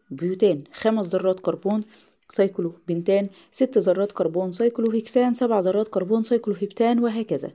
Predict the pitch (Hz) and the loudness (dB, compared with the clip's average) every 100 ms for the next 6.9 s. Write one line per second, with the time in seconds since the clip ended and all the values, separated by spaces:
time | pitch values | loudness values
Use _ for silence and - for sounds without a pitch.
0 | _ _ - _ - - - _ - 143 | _ _ -20 _ -20 -20 -20 _ -6 -6
1 | - _ - - 220 269 359 269 254 - | -8 _ -20 0 4 4 4 2 2 2
2 | 208 254 262 247 262 233 175 180 180 240 | 4 6 6 6 4 4 -2 -2 0 0
3 | 196 196 269 - _ - 254 269 - - | 0 -2 -4 -8 _ 0 0 0 -10 -8
4 | 220 202 185 139 - _ _ _ _ - | 0 0 0 -6 -10 _ _ _ _ 0
5 | 269 277 - 226 202 233 - - - 185 | 2 2 0 2 2 2 -2 -4 0 0
6 | 214 220 196 180 208 190 175 151 | 2 0 0 -2 -4 -4 -6 -10